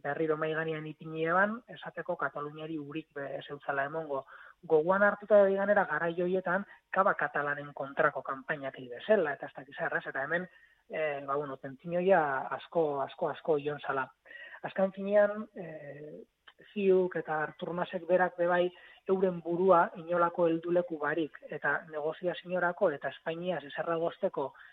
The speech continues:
bide barik ikusi ebenean, euren burua ikusi eben abokatuta erabat, ba, bide unilateral horretara. Eta gaur,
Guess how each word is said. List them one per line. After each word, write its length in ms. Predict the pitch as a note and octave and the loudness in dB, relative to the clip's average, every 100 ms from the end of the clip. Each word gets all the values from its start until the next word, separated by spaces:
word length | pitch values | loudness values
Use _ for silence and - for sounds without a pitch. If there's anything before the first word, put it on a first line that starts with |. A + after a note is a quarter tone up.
| _ | _
bide 280 | D3 D#3 F#3 | -12 0 4
barik 260 | F#3 F3 E3 | 4 2 -4
ikusi 340 | - E3 F3+ | -12 -2 2
ebenean, 520 | D#3+ E3+ E3+ D#3+ G3+ - _ - - | 2 2 0 0 -2 -10 _ -18 -2
euren 300 | G3 G3 G3 | 0 0 -2
burua 240 | F#3 G3 | 2 4
ikusi 360 | F3+ - F#3+ G#3 | 4 0 -4 0
eben 180 | F#3+ F3 | 2 4
abokatuta 680 | F3 F#3 G3 G3 G3+ G3 G#3 | 4 2 -2 2 6 6 6
erabat, 400 | F#3+ F#3 G3+ G3+ - _ _ _ _ F3+ | 6 8 8 6 -2 _ _ _ _ 0
ba, 240 | F3+ G3 - _ - | 2 2 -4 _ -12
bide 260 | E3+ F#3 | 2 4
unilateral 800 | D#3 D3+ D3 D3 D3 D3 C#3 B2+ - | 4 2 -2 -2 0 -2 -2 -4 -8
horretara. 520 | D3+ C#3 C3+ C3+ B2+ - _ - - | -4 -4 -2 -2 -2 -8 _ -20 -12
Eta 120 | - F#3 | 2 6
gaur, 220 | G#3+ | 6